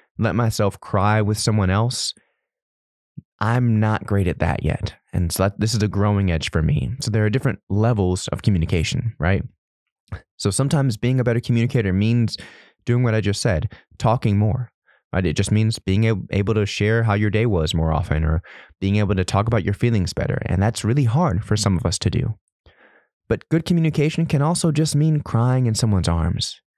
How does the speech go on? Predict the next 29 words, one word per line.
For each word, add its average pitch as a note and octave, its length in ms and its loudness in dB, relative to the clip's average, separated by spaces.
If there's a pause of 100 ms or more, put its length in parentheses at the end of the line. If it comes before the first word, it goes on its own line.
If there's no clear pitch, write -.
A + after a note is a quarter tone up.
(380)
It - 120 -2
can C#3 120 2
mean C3+ 160 2
sitting C3 300 0
in A2 100 2
silence G2+ 460 0
together E2+ 500 2 (320)
as F#2+ 180 0
you B2+ 140 2
hold A#2 520 -2
the F2 120 0
weight F2+ 380 0 (280)
of D#2 140 0
life. - 480 -2 (840)
It C#3 120 0
can D3+ 220 2
mean E3+ 240 2
more C3 180 2
phone G#2+ 260 0
calls E2 480 0
or G2 360 2 (320)
more G2+ 120 2
letter F#2 260 0
writing F2 280 0
to E2 120 2
each D2+ 120 -2
other, C2+ 220 0
and G2 180 0
it - 160 -4